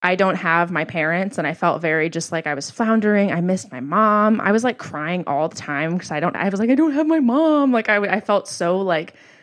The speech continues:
I felt like I was a five-year-old again, and it just was, like, such a weird, like, childhood regression kind of a thing, which I've since learned is very common, and no one quite prepares you for that in college. Um,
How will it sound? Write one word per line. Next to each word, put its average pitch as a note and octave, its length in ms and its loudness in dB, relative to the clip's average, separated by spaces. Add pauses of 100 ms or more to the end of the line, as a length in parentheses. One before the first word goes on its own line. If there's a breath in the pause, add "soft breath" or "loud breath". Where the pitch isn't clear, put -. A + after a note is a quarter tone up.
(140 loud breath)
I F3 80 -2
felt G3 160 2
like G3+ 160 0
I F#3 80 4
was F3+ 140 2
a E3 80 -2
five-year-old F3 560 0
again, G#3 340 2
and F3+ 100 2
it - 120 -4
just E3+ 200 -8
was, E3+ 200 0
like, D#3+ 240 -2
such E3+ 200 -2
a F#3 80 4
weird, E3 520 -2
like, D3 240 -4 (320 soft breath)
childhood E3 760 0 (460 soft breath)
regression F#3 580 2
kind A3+ 200 -2
of B3 100 -2
a C#4 80 2
thing, C#4 340 2
which F#3+ 260 0
I've E3+ 220 0
since - 300 -2
learned D3 240 -2
is D#3+ 120 -4
very A#2 220 -2
common, D3+ 680 -2
and D3+ 160 -2
no D3+ 120 4
one D3 300 0 (120)
quite D3+ 280 -4
prepares D3+ 480 0
you C#3+ 100 0
for D3+ 180 -6
that - 300 2 (160)
in D#3 180 0
college. E3+ 440 2 (500 loud breath)
Um, F3+ 520 4